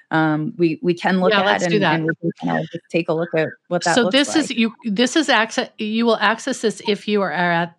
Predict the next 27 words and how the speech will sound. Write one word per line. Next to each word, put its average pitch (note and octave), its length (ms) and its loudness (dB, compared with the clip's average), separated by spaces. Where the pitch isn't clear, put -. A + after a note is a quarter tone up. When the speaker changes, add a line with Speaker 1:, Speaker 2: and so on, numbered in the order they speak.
Speaker 2:
wh-, F#3 260 -8
what F#3+ 220 0
is A3 140 -2
the A3+ 100 -2
level A3 260 0
again? A3+ 320 -4
Premier F#3 320 -4
level? G#3+ 340 -6
Speaker 1:
The G#3+ 120 4
pro, F#3 180 4
Speaker 2:
Pro G#3 100 4
Speaker 1:
the G3+ 60 0
Speaker 2:
level. F3 240 2
Speaker 1:
pro F3 160 4
Speaker 2:
Okay, E3 180 -8
Speaker 1:
tier. D3+ 80 -4
Speaker 2:
sorry. - 200 -14
Speaker 1:
Yep. - 140 -10
Yep. F3 160 -4
Speaker 2:
All F3+ 100 0
right. D3 300 -8
So G3+ 680 0
this A3 240 2
is A#3 140 -2
an G#3+ 80 0
example F3 840 -2
of, E3 600 -2